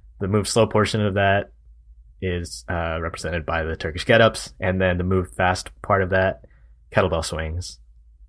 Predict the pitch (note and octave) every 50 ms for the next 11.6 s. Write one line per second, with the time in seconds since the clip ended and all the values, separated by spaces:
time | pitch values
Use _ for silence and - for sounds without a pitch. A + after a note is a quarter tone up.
0 | - - F#2 F2+ F2+ F2 E2+ F2 F2 F#2 - A2+ A#2 D3 D3 A#2 G2 F#2+ - F#2
1 | G#2 - - F#2+ - G#2 G2 F#2+ F#2+ F#2+ G2+ G2+ G2 F#2 F#2 F#2 - F2+ F2+ F2
2 | F2 F2 F2 - - - - - - - A2+ G2+ G2+ F#2+ F#2+ F2+ F2+ F2+ F2+ F2+
3 | E2+ F#2 E2+ F2 F2 F2 E2+ D#2+ F2+ F2 F2 F2 F2 E2+ E2+ E2 - - - -
4 | _ - - - F#2 C#2+ F2+ F2+ F2+ F2+ - F2 - - - F#2+ F2+ F2 E2+ E2+
5 | E2 D#2+ D#2+ F2 F2 - - - - - - - - - - - - - - A2+
6 | A2+ G#2+ A2 G#2+ G2+ F#2+ F#2 F#2+ F#2 - - B2 B2+ A#2+ - A2+ A2+ A2+ A2 A2
7 | - - - - - _ _ _ _ _ _ _ _ _ _ _ _ _ _ -
8 | A2 - B2 A2+ A#2 A2 G#2+ G#2+ G2+ G2+ G2+ G#2 G2+ G2 G2 G2+ G2 G2 - _
9 | _ _ _ _ _ - A#2 A2+ A2 G#2+ G#2+ G#2+ A2 A2 A2 - - - _ _
10 | _ - - - - - D#3 D#3+ C#3 C3 C#3 C3+ C#3 B2 A#2 A2+ G#2+ G#2 G#2+ G2
11 | G#2+ - G#2+ - - G#2 F#2 F2+ F2 E2 F2